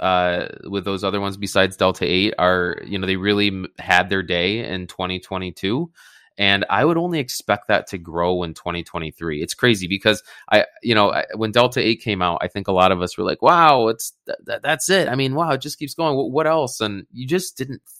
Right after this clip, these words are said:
think that they were just gonna keep coming out with all these different cannabinoids, right? So, um, I mean, a-, and even, like, this, the T H C A, C B G A, even these ones that, like,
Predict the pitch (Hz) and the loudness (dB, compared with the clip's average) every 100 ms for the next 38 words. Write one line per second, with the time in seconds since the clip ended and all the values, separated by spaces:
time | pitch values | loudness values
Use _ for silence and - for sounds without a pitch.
0 | - 120 131 - _ _ _ _ 110 107 | -10 -6 -6 -8 _ _ _ _ -2 -2
1 | - 147 131 160 - 285 160 - 175 165 | -2 -2 -2 -2 -2 -4 -4 -4 -6 -6
2 | - 202 156 143 143 120 - _ - 143 | 0 0 4 4 4 2 -2 _ 0 2
3 | 147 135 131 123 - - 139 127 120 107 | 2 0 -6 -6 -6 -8 -6 -8 -4 2
4 | 117 104 82 73 73 - 95 110 - _ | 2 2 -4 -6 -6 4 6 6 4 _
5 | - - - - 143 143 135 131 - 120 | -20 -20 -18 0 6 8 6 2 2 4
6 | 113 110 101 - _ _ - - 123 120 | 4 2 -6 -14 _ _ -14 -6 0 0
7 | 117 113 - 127 139 143 135 117 98 101 | 0 -6 -4 -2 0 0 -2 -2 -2 -2
8 | 95 - 98 - - - 104 - 147 127 | -2 -8 -12 -10 -12 -10 -10 -8 -4 -4
9 | 120 - 113 110 107 - 117 117 107 107 | -4 -4 2 2 2 -4 -6 -8 -6 -4
10 | 101 117 190 226 131 120 117 117 98 87 | -2 -4 -4 -6 -4 -2 -2 0 0 -2